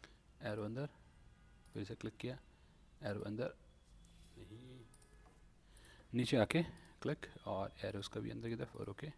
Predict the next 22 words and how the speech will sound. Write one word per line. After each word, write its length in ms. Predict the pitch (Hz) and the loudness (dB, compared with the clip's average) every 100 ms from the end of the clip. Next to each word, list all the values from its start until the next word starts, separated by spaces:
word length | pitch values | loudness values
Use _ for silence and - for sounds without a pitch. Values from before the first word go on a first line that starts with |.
| - - - - - - - - - - - - | -12 -20 -20 -20 -20 -20 -20 -20 -20 -20 -20 -12
राइट, 300 | 113 123 127 - | -6 -4 -4 -4
ये 80 | 110 | -2
आ 80 | |
गया 180 | 113 135 - - - - - - - - - - - - - - - - - - - - - - - | -2 -4 -8 -20 -20 -20 -20 -20 -20 -20 -20 -20 -20 -20 -20 -20 -20 -20 -20 -20 -20 -18 -20 -12 -8
और 100 | - | -4
कैंसिल। 320 | 107 - 139 - - - - - - - - - - - | -4 -4 -8 -10 -18 -18 -16 -16 -16 -16 -16 -16 -16 -4
अब 180 | - 135 | 0 0
इसके 180 | 120 131 | 4 4
अंदर 220 | 117 139 | 6 4
अगर 300 | - 107 120 113 | 2 2 4 4
आप 160 | 113 | 2
कोई 260 | - 131 127 | 4 6 6
भी 80 | 127 | 6
चेंज 300 | - 117 117 | 4 2 4
करना 220 | 107 107 | 2 2
चाहते 300 | 101 92 - | 2 0 0
हैं 140 | 95 95 | 0 0
तो 80 | 95 | 0
चेंज 280 | - 107 110 | 4 4 4
कहाँ 240 | 101 110 | 4 6
से 100 | 107 | 6
होगा, 260 | 107 110 | 6 6